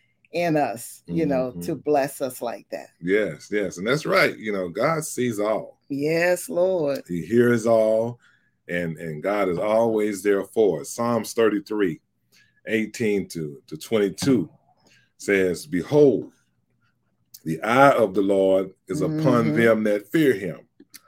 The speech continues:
Speaker 1: Right.
Speaker 2: upon them that hope in his mercy, to deliver their soul from death,
Speaker 1: Mm-hmm.
Speaker 2: and to keep them alive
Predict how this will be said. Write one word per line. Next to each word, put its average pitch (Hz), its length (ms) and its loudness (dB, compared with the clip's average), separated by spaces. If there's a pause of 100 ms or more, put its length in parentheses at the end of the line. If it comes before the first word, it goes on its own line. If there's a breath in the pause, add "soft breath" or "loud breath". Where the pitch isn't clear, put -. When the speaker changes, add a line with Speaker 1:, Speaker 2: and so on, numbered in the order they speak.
Speaker 1:
Right. 143 380 -6
Speaker 2:
upon 131 340 4
them 117 500 2 (320)
that 90 160 -4
hope 165 520 6 (120)
in 113 140 -4
his 117 300 -2
mercy, 147 520 -2 (680)
to 104 100 -4
deliver 135 580 6
their 139 260 2
soul 113 760 4
from 123 360 -8
death, 139 420 2 (460)
Speaker 1:
Mm-hmm. 123 420 -14
Speaker 2:
and 95 80 -10
to 95 100 -4
keep 170 320 -4
them 131 160 2
alive 120 760 0